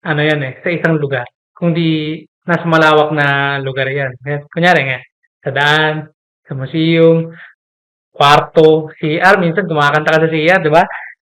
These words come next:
Yun. Y-, kaya yun, gusto namin i-explore yung ibang, ano pa, ibang aspekto pa ng sining, kung saan siya makikita. Kumbaga, yun nga, sining sa bangketa, sa daan, sa gilid ng daan.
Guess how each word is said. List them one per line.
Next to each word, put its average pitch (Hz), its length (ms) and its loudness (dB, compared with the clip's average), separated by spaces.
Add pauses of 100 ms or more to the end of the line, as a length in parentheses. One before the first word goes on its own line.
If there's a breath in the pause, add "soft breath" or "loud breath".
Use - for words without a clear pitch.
(280)
Yun. 160 320 2 (880)
Y-, 269 160 -10
kaya 247 480 8
yun, 196 160 2
gusto 202 160 0
namin 214 320 2
i-explore 190 640 0
yung 202 320 -4 (160)
ibang, 208 640 0
ano 151 240 -2
pa, 127 240 -4
ibang 180 240 0
aspekto 170 480 -4
pa 151 160 0
ng 151 160 -6
sining, 139 320 -8
kung 160 160 -8
saan 185 160 -4
siya 180 80 0
makikita. 156 560 -2 (800)
Kumbaga, 175 400 2
yun 139 160 -4
nga, 143 160 -6
sining 170 240 -2
sa 165 160 -4
bangketa, 156 560 -2
sa 147 160 -4
daan, 127 320 -6
sa - 160 -10
gilid 165 240 -4
ng 147 160 -8
daan. 120 320 -12